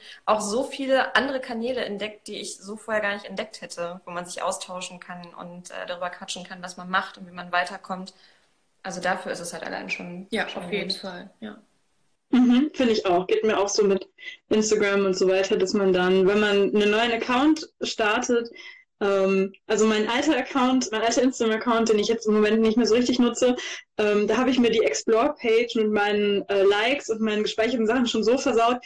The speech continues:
Speaker 3: dass da nur noch feministische Memes und Tierbabys kommen.
Speaker 2: <laughs>
Speaker 3: Und, äh,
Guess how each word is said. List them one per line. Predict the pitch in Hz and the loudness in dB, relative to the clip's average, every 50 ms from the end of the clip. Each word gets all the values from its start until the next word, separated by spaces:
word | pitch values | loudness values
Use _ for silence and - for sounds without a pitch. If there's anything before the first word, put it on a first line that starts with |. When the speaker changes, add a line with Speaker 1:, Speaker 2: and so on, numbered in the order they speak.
| - - - - | -16 -14 -4 -4
Speaker 3:
dass | 220 214 | -2 0
da | 240 226 | 2 2
nur | 233 247 247 | 4 4 4
noch | 254 262 247 - | 4 4 2 -2
feministische | - 269 233 226 220 240 285 - - 254 - 254 226 | -2 0 2 2 2 2 0 0 -2 -2 0 0 2
Memes | 226 233 247 285 320 330 - - | 2 4 4 6 4 4 2 0
und | 240 226 | -2 -2
Tierbabys | - - 254 240 190 190 175 170 - - - - | 0 2 2 2 4 4 2 4 2 0 -2 -4
kommen. | - 185 156 - 339 - 294 294 294 262 | -4 -4 -2 -2 0 0 0 -2 -2 -2
Speaker 2:
<laughs> | 247 208 - - | -4 -6 -2 0
Speaker 3:
Und, | 220 240 247 240 - 247 | 0 2 2 2 2 2
äh, | 247 285 311 302 | 2 2 2 2